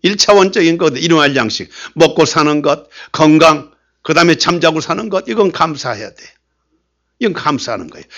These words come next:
두 번째요, 건강 주신 거 감사해야 돼요. 아주 활발하게 활동하고 생활할 때는 건강이 뭔지 몰랐어요. 유미 알지요? 우리 유미 자매. 유미 자매가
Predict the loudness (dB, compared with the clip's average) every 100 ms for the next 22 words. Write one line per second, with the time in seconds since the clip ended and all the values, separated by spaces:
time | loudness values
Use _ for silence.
0 | -20 -4 0 2 2 4 2 0 -8 -4
1 | -2 0 0 -2 -2 0 0 0 -2 0
2 | -2 -2 -6 -12 -16 _ _ _ _ _
3 | _ _ _ _ _ _ _ _ _ _
4 | -10 -8 -6 -4 -4 -2 0 0 -2 -4
5 | -4 -4 -4 -4 -6 -6 -4 -2 -2 -4
6 | -4 -4 -4 -2 -2 -2 -4 -4 -4 -4
7 | -8 -12 -16 -18 -20 _ _ _ _ _
8 | _ _ _ _ _ _ _ _ _ _
9 | _ 0 2 4 2 -2 _ 0 2 0
10 | -2 -4 -8 -6 -4 0 2 2 0 -4
11 | -6 -12 _ _ _ _ _ _ _ -2
12 | 2 2 2 2 0 0 -2 -6